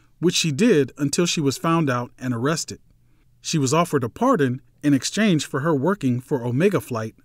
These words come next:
a Canadian superhero team, an offer which she accepted. After her time with Omega Flight,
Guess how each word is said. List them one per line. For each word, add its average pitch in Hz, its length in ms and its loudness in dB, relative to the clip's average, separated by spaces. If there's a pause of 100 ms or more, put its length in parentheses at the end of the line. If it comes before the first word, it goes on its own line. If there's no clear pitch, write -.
(100)
a 127 80 -10
Canadian 151 560 0
superhero 127 640 -2
team, 117 380 -4 (400)
an 127 120 -2
offer 156 380 -2 (100)
which 131 160 -4
she 139 160 -2
accepted. 117 520 -6 (880)
After 208 300 2
her 160 100 2
time 165 400 0
with 131 160 -2
Omega 139 360 0
Flight, 113 340 -8